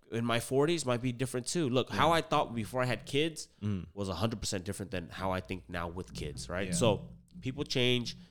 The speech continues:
Speaker 1: people grow. Now, there are always exceptions. Like, I think that's my favorite thing to say on this episode, man. Like, there's always exceptions to the,
Speaker 2: Mm.
Speaker 1: to the, the norm, but for the most part, people change, right?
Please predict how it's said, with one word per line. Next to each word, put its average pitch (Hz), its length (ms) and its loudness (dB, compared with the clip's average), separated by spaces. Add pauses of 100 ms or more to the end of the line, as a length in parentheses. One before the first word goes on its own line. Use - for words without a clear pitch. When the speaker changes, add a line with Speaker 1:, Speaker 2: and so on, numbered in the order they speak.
(160)
Speaker 1:
people 113 220 -8
grow. 98 480 2 (800)
Now, 104 140 0
there 101 100 2
are 98 40 6
always 117 260 4
exceptions. 113 720 -2
Like, 85 160 -8
I 78 80 -8
think 107 140 -10
that's 104 120 -4
my 95 60 -4
favorite 107 300 0
thing 110 140 -4
to 95 40 -4
say 107 140 0
on 98 100 0
this 87 140 -6
episode, 78 300 -8
man. 80 200 -10
Like, 82 180 -12
there's 85 180 -4
always 107 320 4
exceptions 107 600 -2
to 92 60 -6
the, 87 140 0
Speaker 2:
Mm. 85 140 -6
Speaker 1:
to 95 100 -4
the, 90 200 -4 (380)
the 95 60 -10
norm, 104 400 2
but 82 280 -2 (360)
for 90 60 -14
the 87 80 -6
most 117 260 2
part, 92 200 0
people 104 220 -8
change, 85 380 -2
right? 82 200 -4